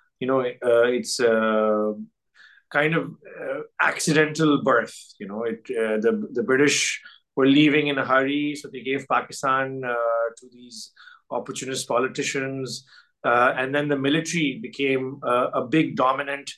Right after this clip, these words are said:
force very early on, the, which was the British military, actually. And, uh, since the creation of Pakistan or the partition of India,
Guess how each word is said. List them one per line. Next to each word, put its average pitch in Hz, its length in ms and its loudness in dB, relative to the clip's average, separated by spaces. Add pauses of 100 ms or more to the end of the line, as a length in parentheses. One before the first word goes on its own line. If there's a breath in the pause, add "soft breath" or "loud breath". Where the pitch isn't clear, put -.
(420 soft breath)
force 139 340 4
very 135 300 4
early 131 280 2
on, 127 360 2
the, 131 160 -2
which 127 160 -4
was 147 140 -2
the 170 100 0
British 185 360 2
military, 123 400 -6
actually. 131 500 -4 (420 loud breath)
And, 170 680 0
uh, 156 440 2
since 214 440 -4
the 170 360 -2 (100)
creation 175 720 -2 (760 loud breath)
of 165 300 2
Pakistan 151 480 -2
or 143 80 -2
the 131 140 -10
partition 143 500 -2
of 123 140 -8
India, 131 500 0